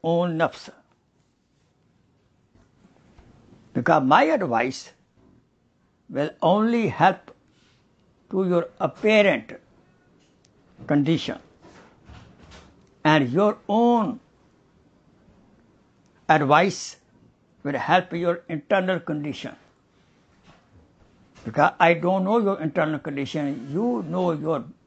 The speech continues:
internal condition, your batin best. And death is the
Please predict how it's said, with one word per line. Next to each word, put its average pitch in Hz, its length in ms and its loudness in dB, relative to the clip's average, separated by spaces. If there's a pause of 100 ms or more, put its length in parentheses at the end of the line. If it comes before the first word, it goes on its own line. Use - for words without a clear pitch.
(540)
internal 175 460 0
condition, 135 520 -4 (380)
your 139 160 0
batin 131 460 2
best. 123 380 -4 (1200)
And 160 300 4 (1500)
death 180 300 4
is 156 160 -4
the 135 300 2